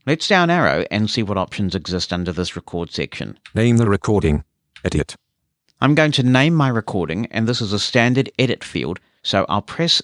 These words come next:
Speaker 1: enter to turn off the jaws virtual cursor.
Speaker 2: Name the recording, edit.
Speaker 1: And I'm going to type clean feed test.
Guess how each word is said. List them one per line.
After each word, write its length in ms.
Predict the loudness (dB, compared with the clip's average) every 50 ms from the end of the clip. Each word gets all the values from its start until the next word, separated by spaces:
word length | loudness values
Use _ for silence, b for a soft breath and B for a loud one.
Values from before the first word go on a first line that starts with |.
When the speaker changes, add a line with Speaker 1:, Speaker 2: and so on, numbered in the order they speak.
| -2 -2
Speaker 1:
enter 320 | 0 0 0 0 -2 -4
to 160 | -4 -4 -6
turn 320 | -6 -4 -2 -2 0 0 0
off 220 | 0 -2 -4 -4
the 100 | -4 -4
jaws 340 | -2 0 0 0 0 -2 -4 -6
virtual 460 | -6 -4 -4 -4 -4 -4 -6 -8 -8
cursor. 480 | -6 -6 -4 -4 -4 -4 -4 -6 -6 -6 -6 -4 -4 -2 0
Speaker 2:
Name 220 | 2 4 4 6 4
the 100 | 4 4
recording, 520 | 2 2 2 2 2 2 4 4 4 2
edit. 300 | 2 2 0 -2 -4 -8 -20 _ _ _ _ _ _ _ _
Speaker 1:
And 180 | 0 4 4 4
I'm 180 | 4 4 4
going 220 | 4 4 4 2 2
to 120 | 0 -4
type 460 | -6 -4 -4 -2 -2 -2 -4 -6 -10 -20 -20 _ _ -10
clean 680 | -4 0 2 4 4 4 4 2 2 2 2 0 0 -2
feed 720 | -2 0 0 0 2 0 0 -2 -2 -4 -4 -6 -8 -10 -12 -20 -18 _
test. 520 | -8 -6 -4 -4 -4 -4 -4 -6 -8 -8